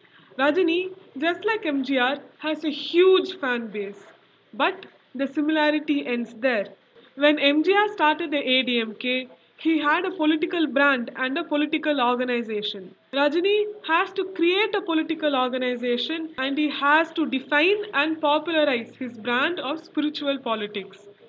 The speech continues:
If he is going to go alone, he has an added challenge. He must contest to win a majority of the seats in the two hundred and thirty-four member house. This means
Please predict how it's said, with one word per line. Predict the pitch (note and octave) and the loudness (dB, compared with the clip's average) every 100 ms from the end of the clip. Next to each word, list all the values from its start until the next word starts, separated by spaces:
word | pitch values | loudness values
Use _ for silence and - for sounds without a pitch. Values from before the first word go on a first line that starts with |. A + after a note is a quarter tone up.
| D3+ - _ _ - - _ _ _ | -20 -20 _ _ -20 -20 _ _ _
If | D#4 D#4+ | -6 -2
he | F4+ | -2
is | C#4+ | 0
going | E4 G4 | -2 -2
to | G4 | -2
go | D4 D4+ | 2 2
alone, | C4 B3+ D#4+ F#4+ - - | 2 0 -2 -4 -12 -4
he | D#4+ D#4+ | 2 4
has | D4 D4+ E4+ | 4 4 2
an | E4+ | -2
added | C#4 A#3+ B3 D4 | -2 -2 -2 -2
challenge. | E4+ D#4+ D#4 A#3+ G#3 - _ _ _ _ _ _ | 4 6 4 0 -8 -16 _ _ _ _ _ _
He | D4+ | 0
must | D4 C#4+ F4 F#4 - | 2 2 0 -2 -2
contest | C#4 C#4 C#4 E4 E4+ | -2 -2 -2 -4 -2
to | D#4+ | -6
win | C#4+ D4 | -4 -4
a | C#4+ | -4
majority | B3 A#3+ D4 D#4 F4 E4 | -2 0 0 0 -2 -4
of | C4+ | -4
the | |
seats | B3+ - D4+ D#4 | -6 -2 -2 -2
in | C4+ | -6
the | B3 | -6
two | B3 E4+ F4 | 0 0 0
hundred | D#4+ D#4 | -2 -2
and | D4+ C#4+ | -4 -2
thirty-four | C#4+ C4 C4+ - C#4+ D#4+ | -2 -2 -4 -6 -4 -2
member | C4 A3+ A3+ | -4 -4 -6
house. | A3 D4 B3 - - _ _ _ - - | 0 2 2 -2 -16 _ _ _ -18 -8
This | C4 B3+ | -6 -4
means | B3+ D#4 F4+ | 0 0 0